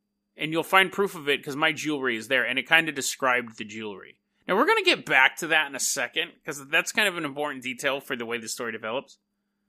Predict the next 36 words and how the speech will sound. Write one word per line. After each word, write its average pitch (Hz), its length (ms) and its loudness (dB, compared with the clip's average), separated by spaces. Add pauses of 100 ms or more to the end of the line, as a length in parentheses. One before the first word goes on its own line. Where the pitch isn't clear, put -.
(140)
But - 120 4
at - 60 2
that 240 260 6
point, 180 380 -4 (260)
the 151 80 2
homicide 214 380 4
detective 143 400 0
was 131 160 -6
like, 123 240 0 (120)
"That's 226 480 8
stupid. - 640 -2
Like, 139 200 -2
that's 202 200 -2
the 202 120 0
dumbest 165 340 -2
thing 156 140 2
I've 135 100 -2
ever 127 200 -2
heard 175 180 4
of, 135 160 -2
but 156 100 0
I 196 100 4
have 185 140 0
nothing 151 500 -2
else 147 200 -4
to 127 80 -8
go 160 180 -2
off 131 180 -4
of." - 120 -20 (920)
Alan 233 320 4
Showery's 135 800 0
initials 156 760 -2
and 135 280 -10
matched 131 540 -2
the 123 160 -4
note, 131 560 -4